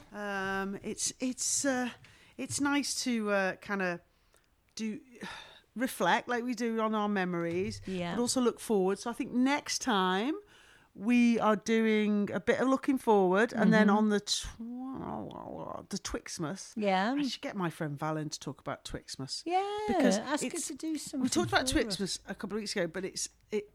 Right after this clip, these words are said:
Speaker 1: it's that time between Christmas and New Year where you kind of, it's a little bit of dead man's, not de-, dead man's <laughs> land. No
Speaker 2: Yeah,
Speaker 1: man's land.
Speaker 2: yeah,
Speaker 1: No
Speaker 2: no
Speaker 1: man's
Speaker 2: man's
Speaker 1: land.
Speaker 2: land, yeah.
Speaker 1: Um, but apparently there's really magical, productive portal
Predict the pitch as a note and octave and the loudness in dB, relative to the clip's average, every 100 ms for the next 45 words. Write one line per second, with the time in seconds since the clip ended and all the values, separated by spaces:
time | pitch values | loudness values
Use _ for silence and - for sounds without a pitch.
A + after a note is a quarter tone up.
0 | _ G#3 - A3+ - A#3+ C4+ - D4+ C#4 | _ -4 -2 -2 0 0 2 2 0 0
1 | B3+ A#3 A3 G#3+ F#3 D#3+ C3+ G3+ - - | -2 -2 -2 0 0 -2 -4 -8 -12 -20
2 | - _ _ G3+ G3 F#3+ F#3+ - G3+ F3+ | -20 _ _ 0 0 0 -6 -4 0 0
3 | F3 E3+ - _ _ _ F3+ - G#3 A3 | 0 -4 -12 _ _ _ -14 -8 -6 -6
4 | G3+ F#3+ - E3+ F#3+ F3 E3 D3 D3 D3 | -6 -6 -8 -6 -6 -4 -4 -4 -6 -8
5 | - F#3+ - - - - D3 C3+ A#2+ D#3+ | -12 -14 -14 -18 -18 -12 -12 -12 -10 -8
6 | D#3+ F3+ F#3+ A#3 A#3+ - - F#3+ D4 C4+ | -6 -4 -4 -6 -8 -12 -10 0 4 6
7 | F#3+ F#3 C#4 C#4 G#3+ A3 C#4 C4+ B3 A3+ | 6 2 2 2 2 8 8 10 10 8
8 | G#3 F#3+ D#3+ D3+ D#3 - A3+ G#3+ D#3+ D3 | 6 6 6 4 -2 -4 0 2 2 4
9 | A3+ A3 F#3 _ - D4 C4 D#3+ E3+ - | 6 6 0 _ 2 4 6 4 0 -6
10 | - - B3 C4+ C3 F#2+ D#3+ G3+ - G#3 | -8 -2 0 0 -4 -6 -4 -6 -4 -4
11 | F#3+ - _ - G3 A3 A3+ G#3+ G#3+ G3+ | -4 -8 _ -8 -6 -2 0 0 0 -2
12 | - G3+ G3 F3+ F3+ - - _ _ - | -4 -8 -4 -2 -4 -10 -20 _ _ -2
13 | G#3+ G#3+ G#3 - G3 F3+ - _ _ _ | 0 0 -4 -4 -2 -2 -4 _ _ _
14 | - G3 F#3+ - B3 D#4+ | 2 2 0 -2 -4 -6